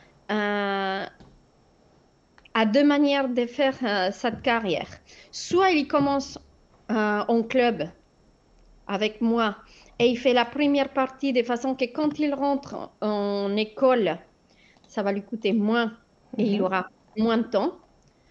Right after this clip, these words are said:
Speaker 1: Parce que la partie qu'il fait avec moi, il faudra qu'il la fasse dans l'école. Donc, la plupart des jeunes, ils le savent aujourd'hui,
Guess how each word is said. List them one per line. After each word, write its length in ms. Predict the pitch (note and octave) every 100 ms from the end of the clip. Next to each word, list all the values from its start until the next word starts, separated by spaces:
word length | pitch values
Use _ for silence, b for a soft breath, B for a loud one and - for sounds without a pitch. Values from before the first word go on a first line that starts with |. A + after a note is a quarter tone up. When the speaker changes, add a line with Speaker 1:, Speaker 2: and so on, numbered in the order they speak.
| b b _
Speaker 1:
Parce 220 | A#3 A3+
que 100 | -
la 160 | B3 B3+
partie 400 | C4 B3+ - D4
qu'il 160 | D4
fait 140 | C4 C#4+
avec 280 | B3+ C4 B3+
moi, 160 | D#4
il 40 | E4+
faudra 400 | D4 A#3+ C4+ D4
qu'il 220 | D4 A#3
la 100 | G#3+
fasse 400 | A3+ G#3+ - - G3
dans 180 | F#3+ F#3+
l'école. 440 | F#3 - E3 D#3+ B B B G#3+
Donc, 220 | A3 A#3+
la 160 | B3
plupart 460 | B3 C4 C#4+ C#4 B3+
des 180 | A3 G#3+
jeunes, 560 | G#3+ A3+ D4+ D#4+ A#3+ -
ils 120 | A3+
le 120 | G3+
savent 260 | G3 A#3 A3
aujourd'hui, 560 | G#3+ G3+ F3+ G3 D4